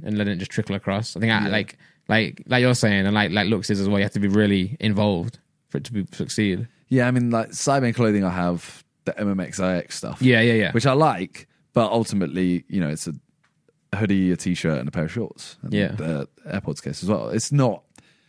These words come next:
Speaker 2: it's not a project that I have to work on for a long time, et cetera. It's not.
Speaker 1: It's not, like,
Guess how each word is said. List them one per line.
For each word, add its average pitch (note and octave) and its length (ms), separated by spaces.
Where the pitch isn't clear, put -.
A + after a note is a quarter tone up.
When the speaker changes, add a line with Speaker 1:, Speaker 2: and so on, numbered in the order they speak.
Speaker 2:
it's - 180
not C3+ 140
a G#2+ 40
project G#2 540
that F2+ 100
I F#2 120
have - 160
to F#2 280
work G2 460
on F#2 140
for G2 140
a F#2 40
long F2+ 240
time, E2+ 300
et - 80
cetera. E2+ 320
It's C#2+ 160
not. E2 180
Speaker 1:
It's B2+ 140
not, D#3+ 180
like, C#3 220